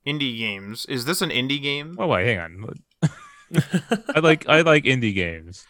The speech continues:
Speaker 1: Well, no,
Speaker 2: I know I
Speaker 1: but
Speaker 2: have, I have been critical of them in the past, but they have, uh, definitely increased in, in overall quality and scale.
Speaker 1: But you and I have had, like, conversations where, you know, like, the, let's say the general P C player, or at least the ones that I know, would be okay playing something like Seven Days to Die,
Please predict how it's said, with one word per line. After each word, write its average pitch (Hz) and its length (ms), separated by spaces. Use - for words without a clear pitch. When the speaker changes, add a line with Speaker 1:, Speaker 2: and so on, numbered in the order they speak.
Speaker 1:
Well, 294 120
no, 233 40
Speaker 2:
I 123 80
know 147 100
I 135 80
Speaker 1:
but 131 40
Speaker 2:
have, 127 260
I 117 160
have 139 220
been 113 460
critical 113 360
of 98 100
them 95 120
in 92 80
the 90 60
past, 104 420
but 104 80
they 101 120
have, 110 260
uh, 110 140
definitely 104 520
increased 98 480
in, 90 360
in 95 120
overall 90 600
quality 95 460
and 85 120
scale. 85 440
Speaker 1:
But 214 80
you 247 80
and 233 100
I 220 80
have 185 80
had, 180 160
like, 160 160
conversations 147 580
where, 123 460
you 139 120
know, 131 180
like, 120 360
the, 143 220
let's 160 220
say 175 160
the 143 160
general 135 440
P 151 160
C 143 160
player, 123 320
or 123 40
at 127 60
least 135 160
the 143 60
ones 131 200
that 120 80
I 120 120
know, 104 420
would 160 240
be 170 160
okay 156 380
playing 131 340
something 127 360
like 113 240
Seven 127 260
Days 123 180
to 123 100
Die, 110 420